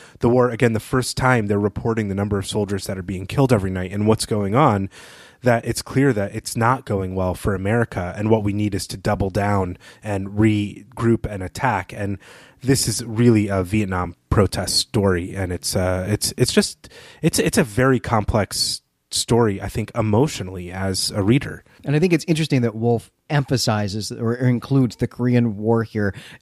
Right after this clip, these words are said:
Speaker 2: For him, it's almost like that was the last good war before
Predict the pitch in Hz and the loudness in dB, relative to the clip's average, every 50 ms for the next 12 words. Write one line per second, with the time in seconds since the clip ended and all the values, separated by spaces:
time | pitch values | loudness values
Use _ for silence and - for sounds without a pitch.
0 | - - - 107 - 143 127 151 139 131 - - - 127 113 110 107 - 113 104 | -20 -18 -4 0 4 6 6 6 6 4 2 2 2 4 4 4 2 2 0 0
1 | - 110 107 110 107 101 - - 107 104 107 107 104 98 92 - - 120 104 110 | 0 0 -2 -2 -2 -6 -4 -2 -2 0 0 0 0 0 -2 -4 -6 -6 0 2
2 | 123 117 101 104 95 104 110 110 107 107 104 98 - - - - - - - 131 | 2 4 2 0 -2 -4 -4 -2 -2 -2 -4 -4 -8 -12 -18 -20 -8 0 0 0
3 | 113 - - - 135 120 120 120 117 110 98 87 | 0 0 -2 0 2 4 6 6 4 4 2 0